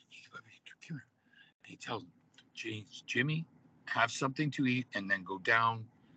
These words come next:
Thing. Jimmy said, "Let me have a couple of drinks. I'll come back up. I'll, you know, we'll come back up to eat." "Okay, no problem." So Jimmy has a couple of belts, and then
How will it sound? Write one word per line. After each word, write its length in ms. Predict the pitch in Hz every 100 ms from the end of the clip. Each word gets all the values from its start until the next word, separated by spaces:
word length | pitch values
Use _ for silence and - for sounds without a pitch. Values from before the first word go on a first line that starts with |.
| - _ _ -
Thing. 140 | 98
Jimmy 280 | - 127 120
said, 140 | - -
"Let 80 | 135
me 100 | 135
have 160 | 127
a 80 | 113
couple 320 | 117 123 104
of 80 | 104
drinks. 320 | 98 107 -
I'll 80 | 104
come 220 | - 120 107
back 160 | 107 -
up. 80 | 104 -
I'll, 340 | 95 - - 127
you 60 |
know, 120 | 98 -
we'll 120 | 104
come 220 | - 123
back 200 | 117 110 -
up 120 | 104
to 80 | 135
eat." 80 | 123
"Okay, 240 | 175 - 165
no 80 | 165 -
problem." 240 | 180 147 - - - - - -
So 140 | - 117
Jimmy 300 | 110 147 139
has 120 | 113
a 40 |
couple 300 | - 139 127
of 120 | 113
belts, 420 | - 123 120 123 - - _ 107
and 80 | 104
then 300 | 107 104 101